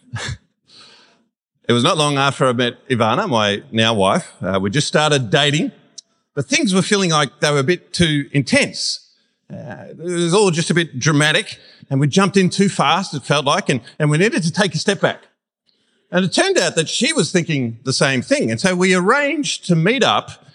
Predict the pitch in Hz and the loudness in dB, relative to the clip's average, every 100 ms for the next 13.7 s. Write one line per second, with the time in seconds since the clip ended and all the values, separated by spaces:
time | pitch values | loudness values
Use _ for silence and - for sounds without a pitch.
0 | _ 151 151 - - 262 214 202 - - | _ -2 0 0 0 2 2 0 -4 -14
1 | _ _ _ _ _ - 160 175 185 180 | _ _ _ _ _ -2 0 2 0 2
2 | 151 - 185 165 127 101 135 - - _ | 0 2 2 4 4 2 -2 -4 -8 _
3 | _ _ _ _ _ _ _ 127 117 175 | _ _ _ _ _ _ _ -2 2 0
4 | 190 285 - _ _ _ _ - 123 131 | 0 -4 -8 _ _ _ _ -4 -2 0
5 | 120 156 185 233 196 - - 117 131 127 | -2 0 0 0 -8 -8 -4 0 0 0
6 | 240 - _ _ _ _ _ _ _ _ | -6 -10 _ _ _ _ _ _ _ _
7 | _ _ _ - 226 202 131 104 113 139 | _ _ _ -2 0 0 0 2 0 0
8 | 170 190 - _ _ _ _ _ 202 269 | 0 0 -4 _ _ _ _ _ 0 2
9 | 214 160 151 131 180 185 160 151 170 135 | 2 2 2 2 2 0 0 0 0 0
10 | 156 127 92 - _ _ _ _ _ _ | -2 -2 -6 -10 _ _ _ _ _ _
11 | - 98 95 123 120 - 151 147 - 127 | -2 -2 0 0 0 0 0 -2 0 2
12 | 131 107 - 156 143 139 123 113 131 147 | 2 0 -2 -4 -2 -2 -2 -2 -4 -2
13 | - 117 104 - 92 92 | 0 2 0 0 0 0